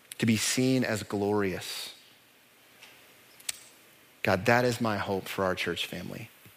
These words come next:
that we would just remember, God, that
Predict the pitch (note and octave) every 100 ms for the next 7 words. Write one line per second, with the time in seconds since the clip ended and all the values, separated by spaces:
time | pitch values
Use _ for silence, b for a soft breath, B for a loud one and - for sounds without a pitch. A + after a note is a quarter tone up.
0 | _ _ - B B B - - A2+ A#2
1 | C3+ C3+ C#3 C3+ B A2+ A2+ A2 A#2 G#2+
2 | - - - - A#2 A2 A2+ B2 C3+ G2+
3 | F2+ - - _ B B B B - F#2+
4 | F#2+ G2+